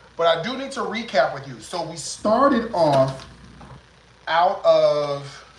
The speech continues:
Apply Pressure, but with Soul, and we're on page,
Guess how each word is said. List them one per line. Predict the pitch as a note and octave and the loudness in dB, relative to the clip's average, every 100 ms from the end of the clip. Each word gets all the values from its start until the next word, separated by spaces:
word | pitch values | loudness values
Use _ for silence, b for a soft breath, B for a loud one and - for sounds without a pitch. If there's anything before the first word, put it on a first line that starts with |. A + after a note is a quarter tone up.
| - - _ - | -20 -20 _ -8
Apply | D3 - F#3 F#3+ | -6 2 2 4
Pressure, | - F#3+ F#3+ F#3+ | 2 0 0 -6
but | D3+ D#3+ E3 | -4 -2 -2
with | E3+ | -6
Soul, | - - D#3 C#3 B2+ B2+ C3 E3+ - - - - - - - - | -12 -12 -6 -6 -6 -8 -10 -12 -20 -20 -20 -20 -20 -20 -20 -12
and | D#3+ D#3+ | -10 -6
we're | F3 F#3 | -4 -2
on | F#3 F3 | -2 -4
page, | D3+ - F3 D#3+ D#3+ D#3 D#3 D3 - - | -8 -8 -6 -6 -6 -4 -2 -2 -4 -8